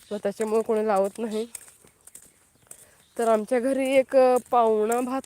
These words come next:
का काय असं म्हणतात ना, तो लावलेला होता, पण तो थोडा गरवा असतो, म्हणजे ज्या शेतामध्ये शेवटपर्यंत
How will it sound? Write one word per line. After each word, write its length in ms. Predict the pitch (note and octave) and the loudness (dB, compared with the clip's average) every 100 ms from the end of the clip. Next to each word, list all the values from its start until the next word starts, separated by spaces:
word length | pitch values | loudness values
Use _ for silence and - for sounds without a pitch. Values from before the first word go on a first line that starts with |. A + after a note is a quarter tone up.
| - | -8
का 60 | |
काय 240 | A3 A#3 A#3+ | -4 -2 -2
असं 160 | - | -2
म्हणतात 320 | B3+ B3 A#3+ B3 | -6 -6 -4 -6
ना, 120 | B3 | -6
तो 380 | B3 - B3+ B3+ | -8 0 4 6
लावलेला 380 | C4 A#3+ B3 C#4 | 4 2 0 0
होता, 320 | C4 - A#3 B3 - _ - - - _ _ - | -2 -4 -6 -8 -20 _ -20 -20 -20 _ _ -2
पण 120 | A#3+ A#3+ | 0 2
तो 80 | |
थोडा 260 | B3+ C#4+ C4 | 2 2 4
गरवा 420 | B3 A#3 A3 A3+ | 4 4 4 2
असतो, 260 | B3 - A#3+ | 2 0 -2
म्हणजे 480 | C4 - _ B3 A3 | -2 -6 _ -8 -4
ज्या 160 | G3 A3 | -2 -2
शेतामध्ये 540 | A#3+ A3+ A#3 A#3+ B3+ | -4 -6 -2 0 0
शेवटपर्यंत 540 | C4+ B3 G#3 - A#3+ | 0 -2 -2 -2 -2